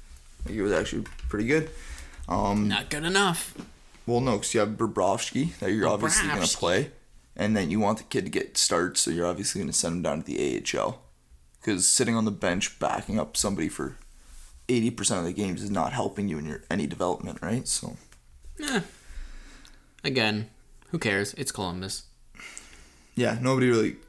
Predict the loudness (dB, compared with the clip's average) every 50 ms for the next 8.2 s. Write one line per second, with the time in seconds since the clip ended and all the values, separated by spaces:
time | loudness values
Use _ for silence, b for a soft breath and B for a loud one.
0 | -12 -6 -6 -4 -4 -4 -6 -6 -6 -6 -6 -4 -2 0 0 0 2 2 2 2
1 | 2 2 2 0 0 0 0 0 0 0 -2 0 2 2 2 2 0 -2 -4 B
2 | B B B B B B B B B B B -6 -4 -2 -2 -2 0 2 2 2
3 | 2 2 0 -2 -4 -8 -14 -10 -6 -6 -4 -4 -4 -6 -6 -6 -6 -6 -4 -6
4 | -6 -8 -10 -10 -10 -10 -10 -10 -12 -10 -10 -10 -10 -10 -12 -14 -14 -8 -6 -4
5 | -4 -4 -6 -10 -10 -8 -8 -8 -8 -8 -8 -8 -8 -8 -8 -10 -10 -12 -14 -16
6 | -18 -20 -20 -20 -20 -16 -8 -2 0 2 4 4 2 0 -2 -6 -10 -16 -12 -10
7 | -8 -8 -6 -6 -6 -6 -6 -6 -8 -8 -8 -8 -10 -10 -10 -10 -10 -10 -10 -10
8 | -10 -8 -10 -10